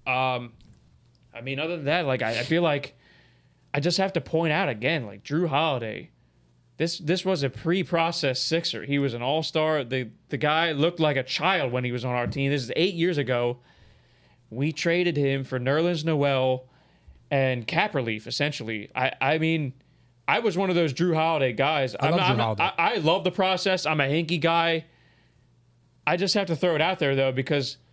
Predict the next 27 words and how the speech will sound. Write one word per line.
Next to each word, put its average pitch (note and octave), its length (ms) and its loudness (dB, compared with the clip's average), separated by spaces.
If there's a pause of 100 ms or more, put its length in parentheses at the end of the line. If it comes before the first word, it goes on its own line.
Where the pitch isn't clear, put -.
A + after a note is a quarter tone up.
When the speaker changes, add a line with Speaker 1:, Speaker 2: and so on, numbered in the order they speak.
(260)
Speaker 1:
they D3+ 120 2
didn't A3 160 0
really F#3 240 2
recoup D#3+ 420 0
anything B2+ 400 0
from B2 120 -6
that C3 160 0
trade. D#3+ 380 -2 (480)
Speaker 2:
So F#3+ 320 2
here's G3+ 160 4
the F3 60 -2
thing. A2+ 260 -2 (1200)
The D3 220 0
issue C4 280 4
with D#3+ 240 0
that D3+ 260 2
was A#2 400 0 (200)
they E3+ 180 4
missed D#3+ 380 4
on A#2+ 140 4
Nerlens A#2 380 2
Noel. G2+ 360 -2 (680)
And F3+ 80 4
that's A3+ 140 4
Speaker 1:
Big A3 120 4
Speaker 2:
okay. A#2+ 100 4
Speaker 1:
miss. - 300 0